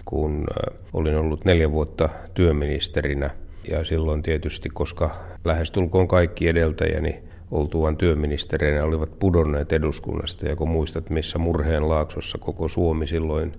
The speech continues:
taivalsi valtavien työttömienkin määrän mukaisena olotilana, niin, niin, niin kyllähän se oli tietysti semmoinen odotusarvo, että kuvittelivat täällä Varsinais-Suomen ulkopuolella, että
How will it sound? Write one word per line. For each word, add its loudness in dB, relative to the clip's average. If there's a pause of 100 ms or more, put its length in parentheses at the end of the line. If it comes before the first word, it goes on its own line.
(120)
taivalsi 2 (840)
valtavien 0
työttömienkin -2
määrän 0 (380)
mukaisena -2 (320)
olotilana, 2
niin, -2 (260)
niin, 0
niin -2
kyllähän 0
se 0
oli 2
tietysti -4
semmoinen -2 (240)
odotusarvo, 2
että -4 (420)
kuvittelivat 0 (320)
täällä 2 (200)
Varsinais-Suomen -2
ulkopuolella, -2
että -6